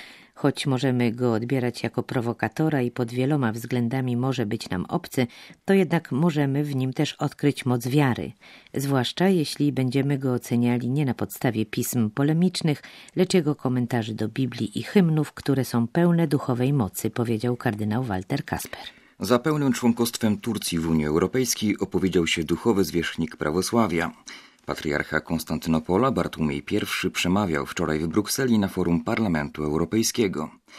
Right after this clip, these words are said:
Speaker 2: Jego wystąpienie odbyło się w ramach obchodów Roku Dialogu Międzykulturowego, do udziału w których został zaproszony między innymi Benedykt Szesnasty.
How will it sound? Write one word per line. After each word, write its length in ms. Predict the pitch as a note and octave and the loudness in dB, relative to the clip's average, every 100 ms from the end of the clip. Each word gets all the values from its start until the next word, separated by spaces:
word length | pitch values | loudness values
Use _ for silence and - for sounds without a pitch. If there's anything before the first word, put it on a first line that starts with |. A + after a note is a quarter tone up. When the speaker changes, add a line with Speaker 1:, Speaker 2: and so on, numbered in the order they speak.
| - - - - | -20 -20 -10 -2
Speaker 2:
Jego 200 | D3 E3 | 0 2
wystąpienie 520 | D#3+ E3 D#3 F3+ D3+ | 0 -2 0 0 2
odbyło 340 | A#2 C#3+ C#3 | 2 2 2
się 200 | B2+ G#2 | 2 2
w 20 | |
ramach 420 | G#2+ A2 G#2 - F2+ | 2 2 0 -2 -6
obchodów 600 | - - B2 A2+ G2 E2+ | -6 0 4 4 4 4
Roku 380 | G#2 A#2+ G#2 | 4 4 -2
Dialogu 500 | E2 E2 E2 G2+ F2+ | 0 2 4 2 4
Międzykulturowego, 1200 | E2+ G2 E2+ E2+ F#2+ E2 F2+ F2+ G2+ B2 E2 D2 - - - - | 2 4 2 0 -2 0 2 2 4 0 0 -4 -6 -20 -18 -10
do 160 | - | -6
udziału 340 | C#2+ D2 C#2+ C#2+ | -4 -4 -4 -6
w 80 | |
których 400 | - - A#2+ B2 | -4 0 0 2
został 360 | E2 D#2+ D2+ D2+ | 0 0 0 -2
zaproszony 540 | D2 - D2 F2+ F2+ | -2 -6 -4 0 2
między 340 | D2 G#2 G2+ F#2 | 2 0 0 0
innymi 320 | D2+ F2 E2 | 2 2 2
Benedykt 420 | D2 D#2 D#2 D#2+ | 0 0 -2 -2
Szesnasty. 680 | - G2 B2 A2 - D2 | -4 -2 0 0 0 -2